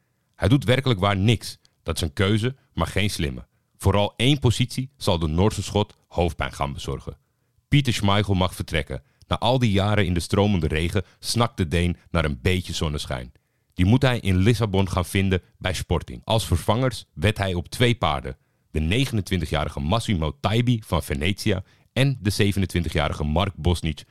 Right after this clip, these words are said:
van Aston Villa. De kassa blijft drinkelen, maar hij gaat voor twee transfervrije opties.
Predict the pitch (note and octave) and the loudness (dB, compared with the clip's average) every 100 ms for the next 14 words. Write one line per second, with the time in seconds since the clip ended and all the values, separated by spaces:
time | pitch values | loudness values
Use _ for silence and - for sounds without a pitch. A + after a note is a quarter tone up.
0 | _ - D#2 E2+ E2 - - C#2 B1 A#1+ | _ -6 -4 -4 -4 -6 -8 -8 -10 -16
1 | _ _ _ _ _ - - C#3 D3 A#2+ | _ _ _ _ _ -10 -2 0 2 0
2 | F2+ A2+ A2 E2+ G#2+ B2 B2 - _ - | 0 -2 0 0 0 0 -4 -6 _ -4
3 | F2 G#2 A#2+ - - E2+ G2 G#2 - F#2 | 0 0 -2 -10 -6 -4 -2 -2 -2 -2
4 | - A2+ - A2 - A2 - F#2 - A2+ | 0 0 2 0 0 -2 0 -2 0 -2
5 | - - - | -2 -6 -12